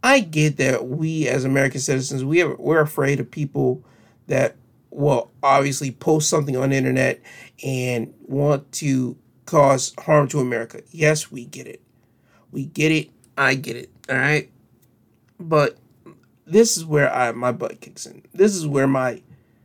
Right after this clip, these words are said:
mother's side of my humanity comes in. She made a mistake. She was nineteen years old, I believe. If I go back to this, no, she was twenty. I'm sorry.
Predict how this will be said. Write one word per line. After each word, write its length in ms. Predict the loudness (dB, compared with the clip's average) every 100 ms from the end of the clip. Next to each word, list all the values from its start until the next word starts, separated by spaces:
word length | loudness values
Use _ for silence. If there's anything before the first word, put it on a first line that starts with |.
| _ _ _ -6
mother's 480 | 2 4 4 2
side 560 | 0 4 4 4 2 -4
of 200 | -8 -6
my 440 | -2 0 0 -2 -8
humanity 540 | -4 0 2 0 -6
comes 300 | -10 -12 -12
in. 200 | -18 -20 _ _ _ _ _ _ _
She 240 | -6 0
made 240 | 4 4 4
a 40 |
mistake. 680 | 0 -4 -8 -4 -2 -2 -6
She 340 | -10 -4 0
was 500 | 0 0 0 0 -4 _ -20 _ -8
nineteen 1300 | -4 0 2 2 0 -10 _ _ -10 -2 0 2 2
years 260 | 2 -2 -6 -8
old, 300 | 0 2 2
I 200 | 2 -2
believe. 840 | 0 -2 -2 -6 -6 -4 -6 -8
If 40 | -10
I 120 | -10
go 280 | -4 -2 -2
back 340 | 0 0 0
to 80 | -4
this, 160 | -8 0
no, 180 | 0
she 200 | 0 -4
was 220 | -4 -4 -6
twenty. 460 | 0 2 2 0 -12
I'm 140 | -10
sorry. 420 | -2 2 2 2